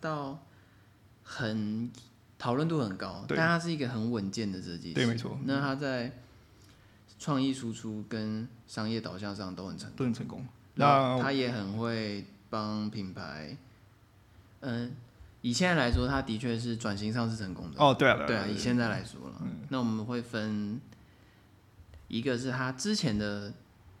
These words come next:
Speaker 1: 在，之前在 Berluti 的作品选一季，
Speaker 2: 嗯。
Speaker 1: 跟他现在在 Zegna 的作品选一季这样。
Speaker 2: 嗯。
Speaker 1: 对，那这位设计师就是我们的
Speaker 2: Alessandro Sartori。
Speaker 1: 对，Sartori，
Speaker 2: 嗯，对。
Speaker 1: 对。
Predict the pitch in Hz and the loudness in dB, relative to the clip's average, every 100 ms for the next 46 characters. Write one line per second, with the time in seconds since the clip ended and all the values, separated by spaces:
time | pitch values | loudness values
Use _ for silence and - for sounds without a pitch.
0 | - - - - - 147 139 127 127 175 | -10 -10 -14 -10 -2 2 4 2 0 0
1 | 147 147 139 104 117 123 98 90 - 110 | 4 4 2 0 0 -2 -4 -4 -4 -6
2 | 95 98 120 - 104 90 90 - 101 80 | -4 -8 -12 -10 -8 -6 -8 -8 -10 -8
3 | 143 117 120 117 120 120 139 123 113 117 | -4 -2 -2 -4 -4 -2 0 0 -2 -2
4 | 113 120 143 110 101 98 104 113 107 85 | -4 -2 0 0 -2 -6 -8 -8 -8 -10
5 | 98 95 82 85 - - - 64 - 160 | -10 -8 -8 -10 -12 -14 -12 -10 -8 -10
6 | - - - - - - - - 151 - | -14 -20 -20 -20 -20 -16 -12 -12 -12 -10
7 | 147 151 160 151 147 151 139 131 131 127 | -4 0 2 2 2 0 0 -2 -2 -2
8 | 123 127 110 101 95 95 95 107 135 123 | -2 -2 -4 -4 -6 -6 -2 4 4 4
9 | 120 120 - - - - - 117 101 90 | 2 0 -2 -4 -4 -4 -8 -4 -4 -4
10 | 117 - 101 104 104 98 - - - | -8 -6 -2 -2 -4 -6 -6 -6 -10